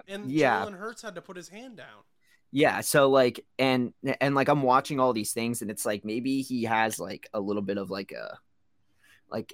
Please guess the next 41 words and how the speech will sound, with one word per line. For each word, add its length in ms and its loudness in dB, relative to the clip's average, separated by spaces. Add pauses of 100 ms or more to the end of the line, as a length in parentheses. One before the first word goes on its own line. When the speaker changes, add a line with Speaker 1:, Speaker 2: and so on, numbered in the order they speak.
Speaker 2:
something 400 2
where 140 6
it's 120 -2
like, 200 0 (120)
it 80 -4
doesn't 320 2
demonstrate 500 -2
a 60 -10
coach. 460 -12
He, 520 -6
he, 80 -10
he's, 280 -4
like, 240 -4
more 180 -2
of, 100 -4
like, 200 -6
a, 260 -8 (1000)
he, 420 -4
I, 160 4
I 80 4
don't 140 4
know 80 4
what 180 0
word 240 0
to 60 -4
describe 480 0
him, 100 -2
but 80 -4
he's 140 -4
not 180 2
somebody 260 0
that 100 0
you 120 -4
would 140 -2
want 240 -4
representing 500 -4
your, 360 -8
your 200 -4
team. 540 -4
And 160 -4
if 100 -6